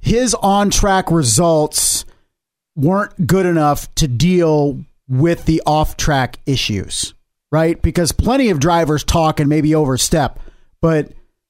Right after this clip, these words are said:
the really good drivers, the successful drivers, the winning drivers can get away with it because of their stature, right? And they deliver on track.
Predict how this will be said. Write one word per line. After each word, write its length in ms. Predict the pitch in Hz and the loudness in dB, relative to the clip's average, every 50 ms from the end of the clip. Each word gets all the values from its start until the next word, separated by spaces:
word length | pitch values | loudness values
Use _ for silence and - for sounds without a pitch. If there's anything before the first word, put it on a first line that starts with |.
| _ _ 131 | _ _ -2
the 80 | 160 | 0
really 360 | 156 135 165 196 196 190 175 156 | 0 2 2 2 2 2 0 0
good 200 | 131 185 185 147 | 0 0 0 0
drivers, 420 | 147 175 160 151 127 147 135 113 | 0 0 2 0 0 0 0 -2
the 100 | 127 127 | -2 -2
successful 520 | 101 131 123 - - 180 170 - - 165 | -2 -2 -2 0 0 0 0 0 0 -2
drivers, 380 | 143 120 156 147 143 131 139 - | 0 0 0 0 0 0 -2 -2
the 100 | - 139 | -2 -2
winning 300 | 117 156 185 180 175 165 | 0 0 0 0 0 0
drivers 500 | 139 143 143 139 135 123 127 127 120 - | 0 0 0 0 0 0 -2 -2 -2 -2
can 140 | - 143 139 | -2 -2 -2
get 140 | 135 135 120 | 0 -2 -2
away 220 | 110 143 147 147 | 0 0 0 0
with 140 | 117 123 113 | 0 -2 -2
it 140 | 104 - - | -2 -2 -2
because 300 | 139 120 135 127 104 127 | -2 -2 -2 -2 -2 -2
of 80 | 101 | -2
their 100 | 110 113 | -2 -2
stature, 460 | 104 - - 139 127 127 - - 120 | -2 -2 -2 0 0 -2 -2 -2 -2
right? 260 | 107 110 117 120 104 135 | -2 -2 -2 -2 -2 -2
And 80 | 127 | -2
they 80 | 123 123 | 0 0
deliver 400 | 113 131 131 135 139 120 131 123 | 0 0 0 0 0 0 0 0
on 140 | 117 113 101 | -2 -2 -2
track. 320 | - 160 143 117 98 - | -2 -2 -2 -2 -4 -6